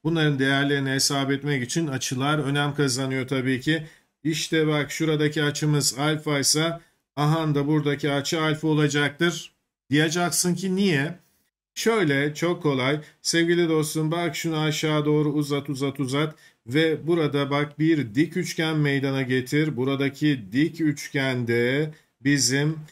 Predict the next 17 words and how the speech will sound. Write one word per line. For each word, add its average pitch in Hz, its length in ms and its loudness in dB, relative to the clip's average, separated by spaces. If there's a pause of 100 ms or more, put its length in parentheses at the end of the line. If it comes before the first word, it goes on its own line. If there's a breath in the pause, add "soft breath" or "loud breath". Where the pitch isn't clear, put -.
(160 loud breath)
şu - 240 -4
açımız 156 720 0
beta 160 280 2
açısı 139 460 0
olsun. 147 580 -2
O 160 160 0
zaman 135 560 -2
dik 131 160 -2
üçgenden 139 540 -2
bahsettik. 131 720 -2 (180)
Alfa 135 340 -2
ile 135 180 0
beta'nın 139 360 0
toplamının 139 580 0
doksan 143 400 0
olması 143 460 2
gerekiyor. 135 680 0